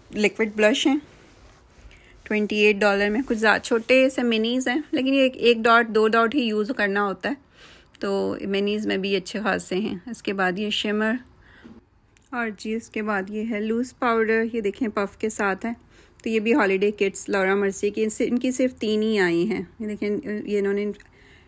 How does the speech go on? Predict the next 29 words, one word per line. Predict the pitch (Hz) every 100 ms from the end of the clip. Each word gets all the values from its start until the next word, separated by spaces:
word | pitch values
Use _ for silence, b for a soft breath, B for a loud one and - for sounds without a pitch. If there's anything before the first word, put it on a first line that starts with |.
| b 196
इसकी | - 220 214
डिस्प्ले | 202 208 208 202
पे | 202
भी | 196
लगाए | 185 170 165 165
हुए | 190
हैं। | 208 208 175 - - - 247
इसके | 226 233
बाद | 226 208 208
ये | 220 220
था | 220 214
जी | 196 208
लॉरा | 202 190 190
मर्सिए | 190 196 220 - 226 226
का, | 220 220 214 214 - 233
ये | 226
सेविंग | 226 214 226
इवेंट | 226 220 220 233
है, | 226 214
इसमें | 202 - 196
अगर | 190 196
शॉपिंग | 196 185 202 208
करनी | 202 202 208
है | 196
तो | 190
आपका | 175 -
बेस्ट | 180 190 - -
टाइम | 202 202
है, | 208